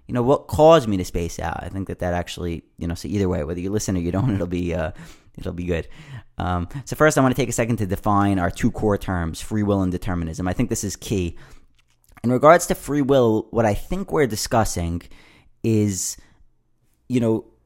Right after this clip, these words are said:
your feeling of what free will is, this intuitive experience of being the conscious author of our lives, like, the feeling of choice.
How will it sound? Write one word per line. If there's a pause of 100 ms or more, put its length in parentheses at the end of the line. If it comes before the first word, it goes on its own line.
(100)
your
feeling
of
what
free
will
is,
this
intuitive
experience
of
being
the
conscious
author
of
our
lives,
like,
the
feeling
of
choice.